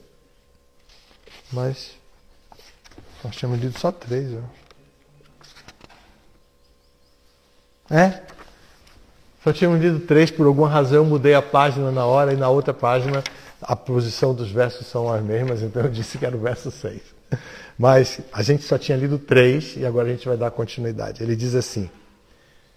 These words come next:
"Estas cinco tattvas encarnam com o Senhor Chaitanya Mahaprabhu e assim o Senhor executa seu movimento de Sankirtan com grande prazer."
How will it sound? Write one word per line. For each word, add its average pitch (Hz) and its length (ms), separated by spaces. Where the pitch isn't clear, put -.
"Estas 196 340
cinco 196 460
tattvas 151 880
encarnam 143 680
com 139 180
o 135 40
Senhor 131 320
Chaitanya 120 400
Mahaprabhu 110 600
e 151 80
assim 147 480
o 131 60
Senhor 139 360
executa 185 920
seu 160 240
movimento 143 560
de 131 100
Sankirtan 135 680
com 143 260
grande 120 400
prazer." 90 520